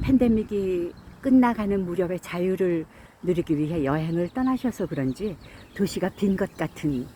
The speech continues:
느낌이에요. 아니면 또 가족들이 함께 모이기도 하고요.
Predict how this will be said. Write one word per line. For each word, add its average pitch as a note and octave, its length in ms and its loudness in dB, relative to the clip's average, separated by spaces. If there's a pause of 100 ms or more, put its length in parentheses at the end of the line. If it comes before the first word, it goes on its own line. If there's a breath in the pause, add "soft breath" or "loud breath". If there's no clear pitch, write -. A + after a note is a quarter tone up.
(240 loud breath)
느낌이에요. C#3 760 -2 (580 loud breath)
아니면 A#3 380 8
또 B3+ 80 -2
가족들이 F#3+ 640 -6
함께 G3 460 0
모이기도 E3 500 -2
하고요. C3+ 460 -8